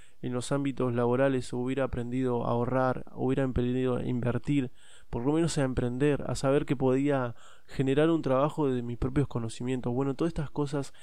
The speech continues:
en los ámbitos educativos no se enseñan y todavía no puedo entender por qué.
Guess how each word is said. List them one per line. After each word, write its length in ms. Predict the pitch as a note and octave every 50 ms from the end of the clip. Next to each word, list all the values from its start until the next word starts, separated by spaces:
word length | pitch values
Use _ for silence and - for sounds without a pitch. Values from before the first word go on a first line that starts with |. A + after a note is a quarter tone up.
| - - - - - -
en 120 | C#3 C3+
los 200 | C3+ C3+ B2 -
ámbitos 520 | D#3+ D3+ D#3 D#3+ C#3 D3+ C#3 C3+ - - - - - - - - - - - - - - - - - - - -
educativos 720 | - C#3+ C3 B2+ B2+ - C3+ B2 - D3 C#3+ C#3 B2+ C3
no 140 | C3 C3+ C#3
se 120 | - - B2+
enseñan 420 | A#2+ A#2 - C3 C3+ C3+ C3 C3 C3
y 100 | C3+ B2
todavía 520 | - B2+ A#2+ A#2+ A#2+ B2 B2+ C3+ C3+ B2+
no 180 | B2+ B2 A#2+ A2+
puedo 240 | - B2+ B2+ B2+ B2
entender 460 | A#2+ - A#2+ A#2+ A#2 A#2+ B2 B2 -
por 240 | - A#2+ A#2 A#2+ -
qué. 200 | - A2+ -